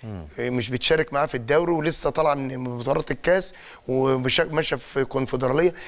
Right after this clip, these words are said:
Speaker 2: يعني، ال-، التخزين البدني عنده كويس.
Speaker 1: مم.
Speaker 2: لو هو وصل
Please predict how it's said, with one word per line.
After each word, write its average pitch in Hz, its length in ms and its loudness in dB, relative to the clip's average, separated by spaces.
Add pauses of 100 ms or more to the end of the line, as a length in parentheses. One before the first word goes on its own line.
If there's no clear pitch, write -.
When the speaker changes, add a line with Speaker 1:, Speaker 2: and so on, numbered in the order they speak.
(100)
Speaker 2:
يعني، 131 400 0
ال-، - 200 0
التخزين 127 440 2
البدني 175 380 2
عنده 165 220 0
كويس. 127 340 -2 (200)
Speaker 1:
مم. 95 100 -2
Speaker 2:
لو 120 120 4
هو 190 280 4
وصل 127 320 0